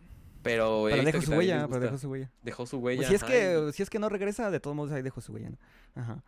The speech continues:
Speaker 1: Sí, sí, sí, sí.
Speaker 2: Sí, ah, este, ¿qué te iba a decir? Ah, sí, yo en el gim-, yo, yo sí iba al gimnasio, pero ahorita ya no he ido porque es que diciembre y enero, por ejemplo, diciembre, eh, noviembre y este mes, estuve muy ocupado y sigo ocupado en,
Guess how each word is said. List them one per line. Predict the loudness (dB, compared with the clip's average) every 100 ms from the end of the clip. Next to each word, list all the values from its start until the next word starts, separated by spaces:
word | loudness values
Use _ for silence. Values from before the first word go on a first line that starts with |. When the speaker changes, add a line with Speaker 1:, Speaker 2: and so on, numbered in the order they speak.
| -14
Speaker 1:
Sí, | -8 -6 -6 -10 _
sí, | -8 -6
sí, | -6 -10
sí. | -12
Speaker 2:
Sí, | -10 -8 -6 -6 -4
ah, | 0 0 0
este, | -2 -4 -6 -6 -12 _ -18
¿qué |
te | -10
iba | -8
a |
decir? | -8 -12 -8
Ah, | 0 0
sí, | 0 0
yo | 0
en | 0
el | -2
gim-, | -4 -6 -4
yo, | 0 0 0 -2 -4 -6
yo | -6 -6
sí | -2
iba |
al | -2
gimnasio, | 0 0 0 0
pero | -2
ahorita | -4
ya | -6
no | -6
he | -6
ido | -6 -8
porque | -10 -12 -12 -12 -14
es | -10
que | -6
diciembre | -6 -4 -4 -2
y | -4
enero, | -4 -4 -4
por | -6
ejemplo, | -6 -6 -6
diciembre, | -8 -8 -8 -8 -12 -18
eh, | -16 -18 -20 _
noviembre | -12 -8 -6 -4 -6
y | -6
este | -6 -6
mes, | -8 -10 -14 -20 -20 -12
estuve | -6 -4 -2
muy | -2 -2
ocupado | -4 -4 -4 -2
y |
sigo | -4
ocupado | -8 -8 -4 -2
en, | -4